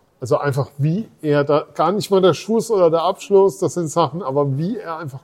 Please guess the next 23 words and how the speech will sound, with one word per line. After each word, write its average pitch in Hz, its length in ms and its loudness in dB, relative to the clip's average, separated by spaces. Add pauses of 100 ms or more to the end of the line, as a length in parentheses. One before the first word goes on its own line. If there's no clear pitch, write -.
da 165 200 -8
steht - 280 -10
auf 107 220 -8
dem 120 100 -12
Eis. 110 340 -16 (1000)
Und 135 180 -2
Plachter 147 500 6
ist, 156 320 -6
ist 135 120 -6
natürlich 151 420 6
kein 143 160 6
Draisaitl, 135 580 6
also 120 220 0
so, 151 380 4 (200)
bitte 156 200 4
brauchen 151 220 8
wir 156 100 8
nicht 156 200 0
drüber 147 240 4
reden, 151 280 4
aber 127 280 2
das 127 380 -4
war, 131 400 2